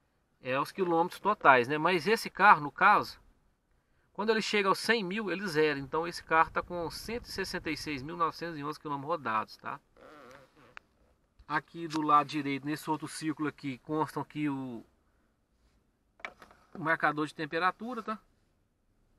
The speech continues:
Da água e do motor. E aqui o nível de combustível, né? No caso eu não falei, esse carro aqui é gasolina, só gasolina. Tem versão a álcool também. Aqui no centro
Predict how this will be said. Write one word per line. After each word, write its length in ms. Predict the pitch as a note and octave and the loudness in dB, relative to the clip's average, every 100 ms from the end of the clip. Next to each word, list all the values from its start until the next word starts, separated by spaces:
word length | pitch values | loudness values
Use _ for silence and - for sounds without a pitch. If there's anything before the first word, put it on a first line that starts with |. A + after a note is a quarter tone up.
| _ _ _ | _ _ _
Da 140 | B2+ | -4
água 360 | C3 D3 D#3 C3+ | -2 2 0 -2
e 40 | |
do 80 | B2+ | -4
motor. 440 | D3 D#3+ F3+ A#3 - _ _ _ _ _ _ | -4 -4 -6 -6 -10 _ _ _ _ _ _
E 160 | G3 F3+ | -6 -4
aqui 380 | E3+ - E3+ G3 | -6 -12 -12 -10
o 80 | |
nível 260 | G3 F#3 F#3+ | -8 -6 -6
de 80 | F#3 | -8
combustível, 580 | F#3+ G3 - G3+ F3 B2 _ - | -10 -12 -10 -8 -10 -12 _ -20
né? 100 | D3 _ _ _ _ _ _ _ _ _ _ _ | -20 _ _ _ _ _ _ _ _ _ _ _
No 120 | C#3 | -10
caso 240 | - C#3 | 2 2
eu 40 | C#3+ | 2
não 60 | |
falei, 340 | D3 D3+ D3+ D3+ | 2 2 2 -2
esse 140 | E3+ | -6
carro 200 | E3+ D#3 | 0 0
aqui 160 | D3+ D3+ | 0 -6
é 220 | E3+ F3+ | -6 -6
gasolina, 540 | E3 E3+ A3+ F3 B2 | -6 -6 -4 -6 -6
só 200 | A2 C#3 | -8 -8
gasolina. 500 | C3+ D#3 F#3 A#2+ G2 - _ _ _ _ _ _ _ _ | -6 -8 -10 -10 -12 -18 _ _ _ _ _ _ _ _
Tem 160 | C3+ | -10
versão 400 | D3 F3+ - F#3+ | -6 -6 -4 0
a 60 | F3+ | 2
álcool 260 | D3+ D#3 | 4 2
também. 340 | - E3 A#2 G2 _ _ _ _ _ _ _ _ _ _ | -2 -6 -8 -12 _ _ _ _ _ _ _ _ _ _
Aqui 320 | - D#3+ G3+ F#3 | -8 -6 -6 -6
no 200 | F3 E3 | -6 -8
centro 540 | - E3+ D#3 C#3+ B2+ | -4 -4 -4 -6 -14